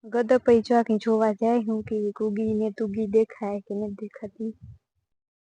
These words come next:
હાલો તો જો હું ગદપઈ જોવેલા, ભગત કહેતો તો કે ઉગે ગઈ, તો જોવેલા કે ઉગી કે કાં, આથી નથી દેખાતી સેટેથી. મકાઈ તો દેખાય એકદમ અસલની. નહીં તો કાર આવી છે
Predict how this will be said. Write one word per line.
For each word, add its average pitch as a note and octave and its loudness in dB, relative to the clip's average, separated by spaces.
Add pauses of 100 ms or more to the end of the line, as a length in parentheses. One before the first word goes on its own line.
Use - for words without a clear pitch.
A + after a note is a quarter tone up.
(120)
હાલો A#3+ 2
તો A#3 4
જો A#3+ 2
હું A#3 4 (800)
ગદપઈ A3+ 4
જોવેલા, B3+ 8
ભગત A#3 4
કહેતો D4 4
તો F4 2
કે B3+ 6
ઉગે A3+ 12
ગઈ, C4+ 12 (1500)
તો G#3 -10
જોવેલા A3+ 0
કે G3 0
ઉગી G#3 0
કે A#3 -4
કાં, A3 0 (320)
આથી C4+ 2
નથી D#4 4
દેખાતી G#3+ 4
સેટેથી. G#3+ 0 (640)
મકાઈ A#3 2
તો A3 0
દેખાય A3+ 6
એકદમ G3 2
અસલની. G3+ 2 (1400)
નહીં A#3 -8
તો A#3 2
કાર A3+ 8
આવી G#3 6
છે F3+ -8